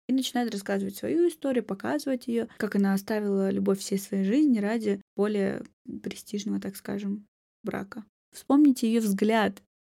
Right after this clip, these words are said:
Наполнен грустью, печалью, тоской. Попробуйте посмотреть на своих друзей, знакомых, даже незнакомых.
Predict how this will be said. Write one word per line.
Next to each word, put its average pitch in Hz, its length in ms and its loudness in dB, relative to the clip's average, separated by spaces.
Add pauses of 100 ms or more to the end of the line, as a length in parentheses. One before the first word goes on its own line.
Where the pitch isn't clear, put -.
(140)
Наполнен 208 680 0
грустью, 185 800 -4
печалью, 208 640 -6
тоской. 233 640 -8 (360)
Попробуйте 226 560 -4
посмотреть 208 520 -2
на 208 100 4
своих 190 320 0
друзей, 185 400 -2
знакомых, 202 580 0 (160)
даже 196 220 -2
незнакомых. 202 800 0